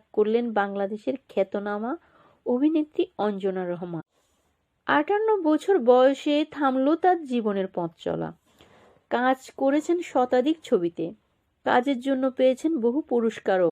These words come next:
অঞ্জনার পারিবারিক জীবন। ক্যারিয়ারের শুরুতে অঞ্জনার নাম ছিল অঞ্জনা সাহা। বিয়ের কারণে নিজের ধর্ম পরিবর্তন করেছিলেন এই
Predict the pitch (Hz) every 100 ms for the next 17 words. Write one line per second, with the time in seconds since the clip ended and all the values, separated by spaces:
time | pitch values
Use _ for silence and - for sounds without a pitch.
0 | - 269 294 311 339 359 403 415 _ _
1 | _ _ 247 247 247 190 165 156 - 151
2 | 147 - _ _ _ _ _ - 311 330
3 | 392 440 440 - 285 294 302 370 403 262
4 | 254 254 254 254 247 247 247 - 302 370
5 | - - 233 214 214 214 214 214 156 156
6 | 170 _ _ _ _ _ _ _ - 262
7 | 330 415 403 339 302 277 262 262 247 254
8 | 262 262 240 262 285 311 302 247 240 233
9 | 226 220 220 233 254 - 285 302 262 277